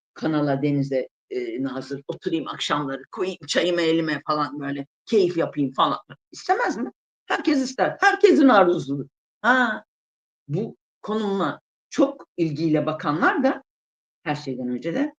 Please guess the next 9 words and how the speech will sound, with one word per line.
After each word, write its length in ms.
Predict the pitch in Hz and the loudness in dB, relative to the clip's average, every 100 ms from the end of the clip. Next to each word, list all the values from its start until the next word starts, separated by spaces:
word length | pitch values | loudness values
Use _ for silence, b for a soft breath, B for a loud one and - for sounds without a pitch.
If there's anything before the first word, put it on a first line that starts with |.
| _ _ _ - | _ _ _ -6
Arap, 340 | 175 185 185 _ _ _ _ _ - | -4 -2 -6 _ _ _ _ _ -10
e, 60 | 135 123 120 120 | -8 -6 -8 -12
vatandaşlar, 920 | 123 143 143 123 110 - - - - - | -12 -12 -12 -12 -12 -16 -16 -16 -18 -16
A-, 280 | - - 170 | -14 -4 -2
Arap, 220 | 156 143 _ _ | -2 -4 _ _
e, 60 | 143 | -6
Arabistan'dan, 760 | 131 123 - 135 143 131 110 | -4 -6 -8 -10 -12 -12 -12
Suudi 360 | - - 156 147 | -12 -8 -4 -2
Arabistan'dan, 760 | 123 - - - 95 _ 110 | -4 -6 -14 -18 -20 _ -20